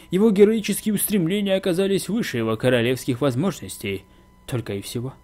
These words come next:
Не намекаешь ли ты, что ты хочешь стать королем? Ха-ха-ха!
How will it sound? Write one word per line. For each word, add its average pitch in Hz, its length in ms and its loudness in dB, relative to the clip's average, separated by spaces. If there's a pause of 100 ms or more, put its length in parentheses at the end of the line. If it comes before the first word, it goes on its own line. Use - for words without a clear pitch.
(1300)
Не 165 220 -6
намекаешь 208 640 -6
ли 240 120 -4
ты, - 140 -8
что - 180 -8
ты 381 180 -2
хочешь - 320 -2
стать - 240 -6
королем? 113 600 -2
Ха-ха-ха! 127 720 2